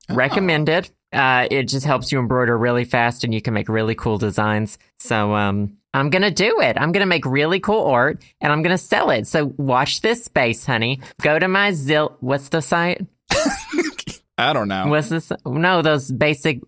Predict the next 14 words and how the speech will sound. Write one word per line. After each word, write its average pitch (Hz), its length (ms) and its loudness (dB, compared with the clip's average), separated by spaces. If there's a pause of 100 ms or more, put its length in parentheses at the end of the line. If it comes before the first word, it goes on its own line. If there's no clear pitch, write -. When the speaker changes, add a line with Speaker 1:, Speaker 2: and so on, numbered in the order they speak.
(120)
Speaker 2:
go, 175 140 0
go 151 220 2
to 196 80 2
my 240 180 2
Weebly, 139 540 2
bookmark 180 500 2
my 226 180 4
Speaker 1:
<laughs> - 40 2
Speaker 2:
Weebly. 135 680 2
Speaker 1:
Go 214 160 2
to 269 80 4
my 170 140 2
Speaker 2:
And 165 100 -4
Speaker 1:
Pixo. 120 720 2